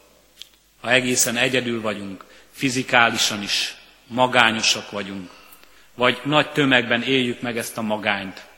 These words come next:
akkor tudhatjuk és érezhetjük, mégsem vagyunk egyedül. Krisztus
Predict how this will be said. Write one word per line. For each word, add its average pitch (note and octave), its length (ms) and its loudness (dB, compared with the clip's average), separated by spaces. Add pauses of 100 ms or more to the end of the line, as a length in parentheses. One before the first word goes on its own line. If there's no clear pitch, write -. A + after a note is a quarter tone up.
(880)
akkor A2 760 -8
tudhatjuk A#2 680 -10 (840)
és A2 280 -6
érezhetjük, A2 800 -4 (520)
mégsem A#2 440 -4
vagyunk G2+ 340 -8
egyedül. G2 480 -12 (920)
Krisztus - 580 -4